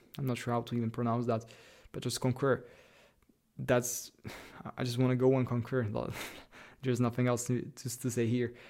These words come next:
And just, like, even be, being more open to re-, receiving criticism. And, like, like, that, that's even the mentality. Like, not, if you, if you just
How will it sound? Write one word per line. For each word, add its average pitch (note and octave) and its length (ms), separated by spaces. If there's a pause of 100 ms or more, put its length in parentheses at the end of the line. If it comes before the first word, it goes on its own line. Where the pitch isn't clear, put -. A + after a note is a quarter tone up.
(300)
And C#3+ 100
just, C#3 140
like, D3+ 120
even D3 260
be, C3+ 160
being C3 300
more B2+ 320
open C3 320
to A#2+ 380
re-, B2 220
receiving B2+ 420
criticism. B2 480
And, - 140 (100)
like, C3+ 160
like, D3 200
that, C#3+ 260
that's D3 260
even C#3+ 200
the B2+ 80
mentality. B2+ 500
Like, A2+ 240 (320)
not, E3+ 160 (880)
if D3 160
you, A3 160 (1500)
if D#3 160
you A3 60
just F#3 340